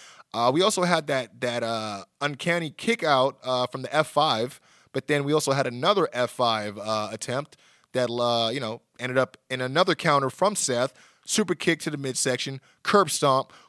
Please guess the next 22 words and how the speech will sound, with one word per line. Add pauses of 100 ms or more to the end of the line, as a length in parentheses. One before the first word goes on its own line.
We
go
home.
One,
two,
three. (360)
New (260)
Universal
Champion, (240)
Seth (280)
freaking
Rollins. (120)
Um, (260)
I
have
to
admit, (880)
I
didn't
see
it
coming.